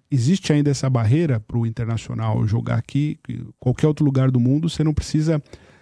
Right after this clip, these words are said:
capitalizar pra ser local, aqui tem uma complexidade maior, né? Então isso funciona pros dois lados, né? Assim, a gente acha que às vezes protegendo o nosso mercado, a gente protege o capital nacional, mas também a gente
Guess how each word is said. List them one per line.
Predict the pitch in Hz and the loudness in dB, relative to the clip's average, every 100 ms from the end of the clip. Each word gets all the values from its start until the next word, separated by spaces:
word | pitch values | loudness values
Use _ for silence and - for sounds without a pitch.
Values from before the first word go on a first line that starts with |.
| _ - | _ -2
capitalizar | 147 - 139 131 110 123 135 | 0 2 2 2 2 2 2
pra | 127 120 | 0 -2
ser | - | 0
local, | 120 120 120 127 127 | -2 -2 0 0 0
aqui | 127 - 139 - _ _ | -2 -2 -2 -6 _ _
tem | 156 180 | 0 0
uma | 175 143 | 0 0
complexidade | 143 127 127 - - 123 110 110 | 0 0 0 -2 -4 -2 0 0
maior, | 117 131 117 127 139 - _ - _ _ | 2 2 2 2 0 -4 _ -20 _ _
né? | 123 131 | -8 -6
Então | 131 175 | -2 0
isso | 190 202 | 0 -2
funciona | 196 170 196 | -4 -2 -2
pros | 185 190 | 0 0
dois | 190 170 | 2 2
lados, | 143 107 - - - _ - | 2 0 -6 -14 -20 _ -10
né? | 123 127 127 | -6 -6 -8
Assim, | 123 110 127 | -10 -8 -4
a | |
gente | 117 147 156 | -4 -2 -2
acha | 151 156 | -2 -2
que | 139 | 0
às | 127 | 0
vezes | 147 135 | 0 -4
protegendo | - 147 143 147 117 117 180 156 | -6 -4 -2 0 0 2 2 2
o | 127 | 2
nosso | 123 120 120 | 0 -2 -4
mercado, | 120 120 147 156 123 113 - _ _ _ _ | -4 -4 -2 -2 -2 -4 -10 _ _ _ _
a | 113 | -2
gente | 110 131 135 - 127 - | 0 0 0 -4 -6 -6
protege | - 127 - 139 139 117 117 | -4 -4 -2 -2 0 -2 -4
o | - | -6
capital | 123 - - 120 | -8 -8 -2 0
nacional, | 120 - 117 156 | 0 -2 -2 0
mas | 165 139 | 0 0
também | 143 147 | 2 2
a | 151 | 2
gente | 165 - | -2 -4